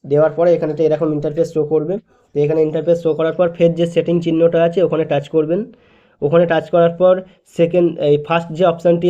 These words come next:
আছে অ্যাপ লক বলে, এই অপশানটি on হয়েছে, তো এটিকে আপনারা এখান থেকে অফ করে দেবেন। তো এটা অফ করে দিলে আপনার সমস্ত অ্যাপ ফের আনলক হয়ে যাবে এবং আপনার যেরকম আগে ছিল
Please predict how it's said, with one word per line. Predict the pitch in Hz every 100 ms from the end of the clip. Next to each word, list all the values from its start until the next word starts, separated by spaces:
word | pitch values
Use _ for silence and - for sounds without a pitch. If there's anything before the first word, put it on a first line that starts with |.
| 175
আছে | 170 214 214
অ্যাপ | 156 156 - 160
লক | 165 165
বলে, | 170 208 165
এই | 165 160
অপশানটি | - 165 175 170
on | 156 165
হয়েছে, | 175 170 262 226
তো | 160 147
এটিকে | 156 165 165
আপনারা | - 175 160
এখান | 151
থেকে | 180 190
অফ | 135 -
করে | 127 117
দেবেন। | 113 113 117 _ _ _ -
তো | 139
এটা | 165 170
অফ | 170
করে | 180 185
দিলে | 202 185
আপনার | 165 165 165 156 - _
সমস্ত | 151 165 170 185
অ্যাপ | 190 -
ফের | 151 147 - _ _ _
আনলক | 151 151 156 165
হয়ে | 165 170
যাবে | 175 214 156
এবং | 147 143 147
আপনার | 156 151 143 _ _ _ _ _ _ -
যেরকম | 135 160 170 160
আগে | 160
ছিল | 170